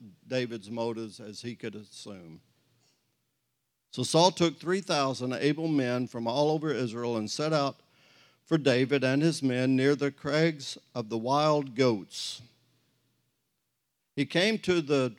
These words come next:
sheep pens along the way. A cave was there. And Saul went in to relieve himself. And David and his men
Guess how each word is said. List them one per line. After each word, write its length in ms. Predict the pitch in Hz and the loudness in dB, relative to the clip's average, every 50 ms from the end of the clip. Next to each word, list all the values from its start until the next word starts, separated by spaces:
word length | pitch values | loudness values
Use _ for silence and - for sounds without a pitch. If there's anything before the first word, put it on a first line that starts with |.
| - - | -14 -10
sheep 580 | - - - - - 196 214 208 - _ _ | -8 -6 -4 -2 -2 -2 -2 -4 -6 _ _
pens 400 | - 127 120 117 117 123 127 120 | -6 -4 -2 -2 -2 -2 -4 -4
along 380 | 127 123 127 143 160 165 165 156 | -4 -2 0 2 2 4 4 2
the 60 | 156 | 2
way. 320 | 139 127 117 110 117 120 120 | 0 -2 -2 0 0 -2 -2
A 60 | 117 | -4
cave 640 | - - 143 156 180 185 170 143 127 120 113 120 120 - - - - | -6 -4 -2 -2 0 0 0 0 -2 -2 -4 -8 -14 -18 -18 -16 -10
was 360 | 120 123 123 107 87 82 107 | -4 -2 -2 -2 -4 -10 -12
there. 420 | - 110 104 98 98 113 143 156 - _ _ _ _ _ _ _ _ _ _ _ _ _ _ _ _ _ _ _ _ _ _ - _ _ - - - - _ - - | -10 -8 -8 -8 -8 -10 -12 -12 -14 _ _ _ _ _ _ _ _ _ _ _ _ _ _ _ _ _ _ _ _ _ _ -20 _ _ -20 -20 -20 -20 _ -2 2
And 160 | 143 139 139 | 2 2 2
Saul 460 | - - 170 185 208 220 220 220 208 | 2 0 2 2 4 6 6 6 6
went 380 | 185 185 185 185 185 180 - - | 6 4 2 2 0 0 -4 -4
in 420 | - 160 156 160 160 160 160 156 156 - | 0 2 4 4 4 4 2 0 -2 -2
to 420 | - 151 147 143 139 135 123 107 _ _ _ _ _ _ _ _ _ _ _ _ _ _ _ _ | -4 -2 0 0 -2 -4 -4 -8 _ _ _ _ _ _ _ _ _ _ _ _ _ _ _ _
relieve 520 | 131 151 170 180 180 202 226 254 269 247 156 | 4 6 6 8 8 6 4 4 2 2 0
himself. 680 | 147 120 120 113 - - 117 110 95 80 78 - - _ _ _ _ _ _ _ _ _ _ _ _ _ _ _ _ _ _ _ _ _ _ _ _ _ _ _ _ _ _ _ _ _ _ _ _ _ _ _ _ - | 0 0 0 -2 -4 -4 -6 -4 -6 -6 -10 -14 -20 _ _ _ _ _ _ _ _ _ _ _ _ _ _ _ _ _ _ _ _ _ _ _ _ _ _ _ _ _ _ _ _ _ _ _ _ _ _ _ _ -10
And 160 | 117 113 101 | -10 -6 0
David 380 | 135 156 208 233 226 214 208 190 | 4 6 6 6 6 4 4 6
and 160 | 180 165 151 | 6 6 6
his 220 | 143 139 110 110 | 4 2 2 4
men 600 | 143 170 208 240 240 220 160 131 127 139 147 131 | 2 4 4 2 2 2 0 0 0 -2 -2 -4